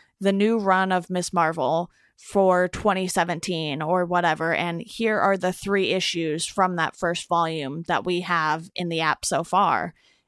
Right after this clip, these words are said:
And that would sort of cut down on that, you know, need to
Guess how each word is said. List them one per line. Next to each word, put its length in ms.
And 480
that 260
would 120
sort 220
of 160
cut 240
down 280
on 240
that, 280
you 140
know, 380
need 420
to 600